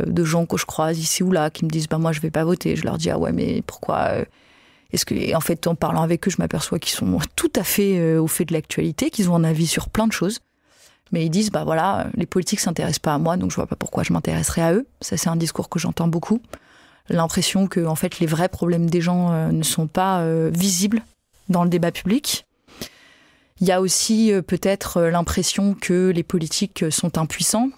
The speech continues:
ne peuvent pas changer la vie. Et c'est vrai qu'on est dans une époque où, en réalité, euh, l'invention de l'iPhone, euh, a eu plus d'impact sur la vie des gens que, euh, beaucoup de décisions politiques, euh, dans les dernières décennies.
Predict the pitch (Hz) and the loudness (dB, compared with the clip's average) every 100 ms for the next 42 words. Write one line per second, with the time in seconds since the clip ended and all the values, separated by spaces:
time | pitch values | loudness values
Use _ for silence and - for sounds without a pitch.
0 | _ 180 160 - 160 - 170 165 - 170 | _ -4 -2 -2 -6 -2 0 0 0 0
1 | 170 170 170 208 294 - _ _ _ _ | 2 2 2 2 0 -2 _ _ _ _
2 | _ _ - 165 175 170 185 175 175 185 | _ _ -8 -4 0 0 0 0 2 2
3 | 165 165 165 180 202 208 - - 185 196 | 2 2 2 2 0 0 -8 -8 -2 0
4 | 180 147 147 151 - 196 196 165 156 151 | 0 0 0 0 0 2 4 4 2 2
5 | 151 151 156 160 165 - 165 160 156 175 | 2 2 2 2 0 0 2 2 2 0
6 | 180 160 151 139 - _ _ _ _ _ | 2 0 -2 -4 -6 _ _ _ _ _
7 | _ _ _ - - 165 - 190 185 185 | _ _ _ -4 0 0 0 0 2 2
8 | 196 185 175 160 160 170 175 175 185 180 | 0 -2 0 0 0 0 2 2 0 0
9 | 170 165 160 151 151 147 - - - - | 0 2 2 2 2 2 2 0 0 0
10 | - - 90 160 175 - - 180 170 160 | 0 0 0 0 0 0 0 2 2 0
11 | - 175 175 170 165 156 185 - 156 151 | 0 0 0 0 0 0 -2 0 2 4
12 | 151 151 156 156 156 156 160 151 156 - | 4 2 2 2 2 2 2 0 0 2
13 | 247 311 | 2 2